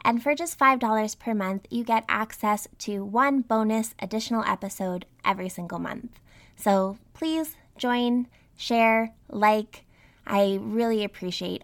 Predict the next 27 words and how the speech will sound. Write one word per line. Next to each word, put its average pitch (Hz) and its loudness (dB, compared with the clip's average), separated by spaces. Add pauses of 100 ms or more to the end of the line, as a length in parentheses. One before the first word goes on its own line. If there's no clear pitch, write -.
all 190 4
the 190 -4
support 180 -6
you 185 -6
can 190 -6
give, 190 -4
even 226 -2
if 208 -4
it's 202 -8
not 180 -4
in 185 -6
a 180 -6
monetary - -10
value. - -12 (240)
So 202 0 (240)
thank 202 -2
you 262 -4
so 302 -2
much, 285 -2 (120)
and - -2
here 262 -2 (100)
is 196 -6
my 180 -6
latest 220 -6 (100)
Patreon 185 -6 (100)
episode, - -8 (400)
episode 254 -2